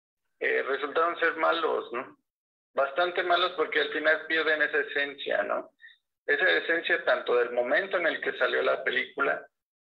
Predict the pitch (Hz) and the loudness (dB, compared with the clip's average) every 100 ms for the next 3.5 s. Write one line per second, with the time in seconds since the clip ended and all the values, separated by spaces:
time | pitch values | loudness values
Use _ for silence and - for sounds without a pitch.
0 | _ _ _ _ _ _ _ - 139 135 | _ _ _ _ _ _ _ -4 -4 0
1 | 131 131 127 127 - 170 196 185 135 127 | 2 4 4 2 0 -2 -2 -2 0 -2
2 | 123 131 123 120 113 117 110 - 120 110 | 0 0 0 -2 -4 -4 -4 -2 -2 0
3 | - - 87 - | 0 -2 -4 -8